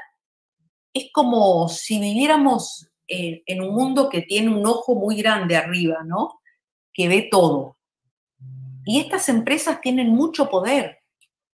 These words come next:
Y los países se espían unos a otros. Hay hackers que vienen, que, rusos que influyen en las, eh, elecciones de Estados Unidos, que ahora nuevamente parece que están actuando. Eh,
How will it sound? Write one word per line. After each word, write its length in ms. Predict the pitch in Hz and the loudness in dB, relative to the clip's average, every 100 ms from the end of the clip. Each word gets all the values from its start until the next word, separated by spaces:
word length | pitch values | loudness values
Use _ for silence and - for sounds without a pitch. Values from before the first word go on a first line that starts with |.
| _ _ _ - | _ _ _ -4
Y 100 | 214 | -2
los 140 | 214 | 0
países 500 | - 226 349 - 320 | 2 2 4 2 0
se 100 | 208 | -2
espían 440 | 170 - 294 240 | -4 -2 0 2
unos 220 | 214 247 208 | 0 0 2
a 80 | 180 | 6
otros. 540 | 262 277 208 202 214 _ _ - | 6 4 0 -4 -6 _ _ 0
Hay 180 | 226 | 0
hackers 680 | 226 285 302 302 294 269 - | 2 2 2 4 2 2 -2
que 100 | 220 | 0
vienen, 440 | 214 254 233 - - | 2 2 0 -4 -12
que, 220 | - - | -18 -16
rusos 680 | 185 202 330 339 - 302 294 | -6 0 0 0 2 2 2
que 80 | 208 | -2
influyen 680 | 190 180 226 233 233 240 240 - - | -2 -2 -2 0 0 0 -2 -10 -10
en 140 | - 185 | 0 2
las, 160 | 196 190 | 2 -2
eh, 560 | 160 - 185 180 170 - | -10 -2 2 2 0 0
elecciones 460 | 202 190 - 254 | 0 0 4 2
de 80 | 202 | 2
Estados 340 | 185 202 190 196 | 2 2 2 -2
Unidos, 360 | 202 277 214 | 0 4 4
que 80 | - | 2
ahora 160 | 175 170 | 0 2
nuevamente 600 | 185 185 180 202 - 190 | 2 2 2 -2 -2 -2
parece 380 | 160 170 - 175 | 0 0 -4 -4
que 340 | 165 190 214 _ _ _ | 0 0 -2 _ _ _
están 360 | - 180 196 185 | -12 -4 0 2
actuando. 800 | 175 - 190 294 233 208 226 - - _ _ _ | 0 2 6 6 4 2 0 -4 -16 _ _ _
Eh, 480 | 185 185 170 - - | -2 0 0 -4 -12